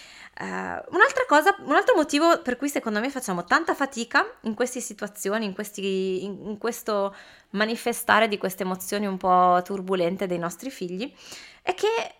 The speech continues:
ci aspettiamo che la normalità, no? Noi ci aspettiamo che i nostri bambini siano re-, ragionevoli, che seguono la nostra stessa ottica, il nostro stesso modello del mondo.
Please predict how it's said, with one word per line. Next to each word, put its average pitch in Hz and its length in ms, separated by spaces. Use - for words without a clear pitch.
ci 339 200
aspettiamo 262 840
che 240 360
la 220 120
normalità, 190 640
no? 175 160
Noi 214 160
ci - 80
aspettiamo 214 480
che 233 100
i 196 40
nostri 185 260
bambini 190 340
siano 196 300
re-, 170 240
ragionevoli, 175 760
che 240 100
seguono 233 400
la 208 80
nostra 190 320
stessa 175 400
ottica, 170 460
il 196 80
nostro 180 260
stesso 180 380
modello 175 320
del 170 180
mondo. - 420